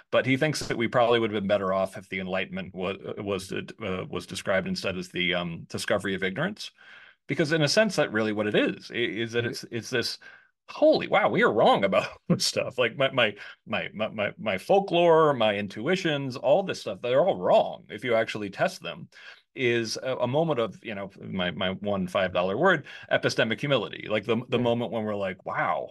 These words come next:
Speaker 1: And that changed everything. Um, the, the moment of actually realizing the grand scheme of things, we don't know all that much, was one of the most important realizations in human history, and that we actually have to have mechanisms in place to know the world a little bit better.
Speaker 2: And
Speaker 1: And I apply
Speaker 2: mechanisms to, sorry, go on.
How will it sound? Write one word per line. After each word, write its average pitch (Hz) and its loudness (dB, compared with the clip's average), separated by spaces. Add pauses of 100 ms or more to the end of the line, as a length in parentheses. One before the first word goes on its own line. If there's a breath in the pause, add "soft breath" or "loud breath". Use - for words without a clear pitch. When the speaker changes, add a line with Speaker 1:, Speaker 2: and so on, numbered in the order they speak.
(260)
Speaker 1:
And 117 -4
that 127 4
changed 131 -2
everything. - -2 (200)
Um, 98 -4
the, 113 -2
the 110 -2
moment 117 0
of 104 -2
actually 104 -2
realizing 95 -4
the 92 -8
grand 90 -2
scheme 95 -6
of 87 -6
things, 90 -6
we 98 -8
don't 90 -4
know 107 4
all 104 4
that 85 0
much, - -6
was 92 -8
one 95 -4
of 90 -8
the 90 -2
most 90 -6
important 90 -6
realizations 90 -4
in 87 -10
human 90 -8
history, 90 -4 (380 loud breath)
and 107 -2
that - -2
we 117 2
actually 110 0
have 98 2
to 104 -2
have 95 0
mechanisms 98 -6
in 95 -4
place - -6
to 95 -6
know 92 0
the 92 -4
world 87 -4
a 87 -2
little 90 -4
bit - -12
better. - 2 (420)
Speaker 2:
And 180 0
Speaker 1:
And 185 4
I 170 6
apply 190 4 (180)
Speaker 2:
mechanisms 151 -2
to, 120 -10 (240 loud breath)
sorry, 147 0
go 139 -2
on. 110 -2